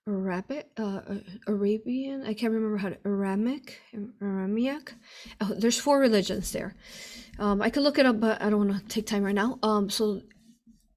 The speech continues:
and where there is s-, abundance of the keys are located. So what they do is they add black magic by putting four religions in this perspective in Jerusalem next to each other, and it's the,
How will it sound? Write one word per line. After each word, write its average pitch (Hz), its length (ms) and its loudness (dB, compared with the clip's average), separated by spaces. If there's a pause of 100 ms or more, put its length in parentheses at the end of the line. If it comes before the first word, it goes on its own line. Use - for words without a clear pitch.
(340)
and 220 160 8
where 233 220 8
there 226 280 8
is 208 380 4 (400)
s-, - 260 -8
abundance 202 540 6
of 190 140 0
the 196 80 -2
keys 226 560 2
are 190 120 0
located. 190 600 2
So 208 320 2 (640)
what 226 180 6
they 220 140 8
do 247 180 2
is 202 200 6
they 190 140 4
add 202 200 2
black 196 200 4
magic 214 400 4
by 180 120 2
putting 208 640 4
four 220 420 2
religions 208 640 4
in 196 200 2
this 196 340 0
perspective 185 580 -4
in 180 140 -2
Jerusalem 202 580 2
next 202 480 0
to - 80 -2
each 190 220 0
other, 180 180 -2
and 175 140 -2
it's - 240 -6
the, - 260 -2